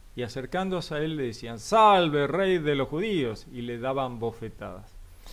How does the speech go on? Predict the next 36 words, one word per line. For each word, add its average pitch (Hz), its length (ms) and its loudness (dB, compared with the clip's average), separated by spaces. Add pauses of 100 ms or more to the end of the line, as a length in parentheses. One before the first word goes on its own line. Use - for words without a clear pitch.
(320)
Volvió 202 360 6
a 262 40 4
salir 202 440 4
Pilato 156 400 2
y 180 40 4
le 156 100 4
dijo, 135 180 0
"Mirad, 180 340 4 (720)
os 214 200 8
lo 220 160 8
traigo 254 280 6
afuera 156 420 2 (220)
para 127 240 0
que 117 100 -6
sepáis 160 540 -2 (100)
que 120 100 -6
no 135 100 -4
encuentro 131 340 -2
ningún 123 240 -6
delito 110 360 -6
en 85 100 -10
él". 78 60 -14 (280)
¿Qué 285 120 -4
hizo 110 720 -4
Pilato? 107 300 -8
¿Por 180 160 -2
qué 285 100 -6
lo 254 140 0
lleva, 170 500 2
lo 143 120 0
maltrata, 135 680 0
lo 113 120 -2
azota 151 560 -2
y 127 40 -2
lo 120 160 -4
devuelve? 107 500 -4